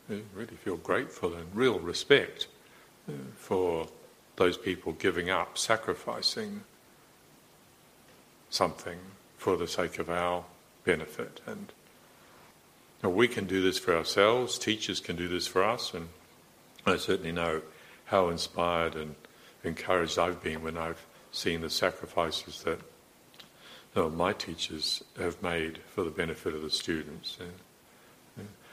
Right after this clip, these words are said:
But we don't have to, in this regard, just rely on other teachers. We can also cultivate this, uh, with,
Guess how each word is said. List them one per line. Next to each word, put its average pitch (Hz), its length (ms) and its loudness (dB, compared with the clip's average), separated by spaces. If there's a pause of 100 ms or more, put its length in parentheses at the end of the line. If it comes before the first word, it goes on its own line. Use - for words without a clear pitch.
(160)
But 92 360 6 (140)
we 113 80 6
don't 110 160 8
have 101 300 4
to, 87 180 4
in 85 60 0
this 98 240 0
regard, 85 440 0
just - 300 -2 (180)
rely 87 320 6
on 82 240 -2
other 87 220 0
teachers. 104 420 -4
We 92 120 0
can 95 160 -4
also 101 320 0
cultivate 92 600 0
this, - 360 0 (600)
uh, - 60 -8 (840)
with, 101 220 -8